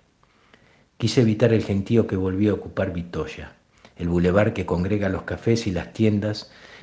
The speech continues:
y que le dan a la ciudad un aspecto pobremente parisino. El parque no estaba exactamente bien cuidado, pero aunque sea, había menos personas caminando,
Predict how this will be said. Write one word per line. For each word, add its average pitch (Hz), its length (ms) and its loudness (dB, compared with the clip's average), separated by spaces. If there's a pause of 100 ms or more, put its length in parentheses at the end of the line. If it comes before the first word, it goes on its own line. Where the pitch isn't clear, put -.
y - 40 -20
que 98 140 -2
le 92 120 2
dan 110 200 6
a 104 60 4
la 90 100 0
ciudad 110 320 2
un 104 120 2
aspecto 92 560 -4
pobremente 98 600 2
parisino. 73 640 -8 (920)
El 92 180 -6
parque 117 400 0
no 98 120 0
estaba 113 320 0
exactamente 104 760 -2
bien 107 220 0
cuidado, 127 580 2
pero 90 180 -2
aunque 87 720 -4
sea, 113 400 0
había 95 320 -2
menos 85 320 -4
personas 87 440 -6
caminando, 76 680 -10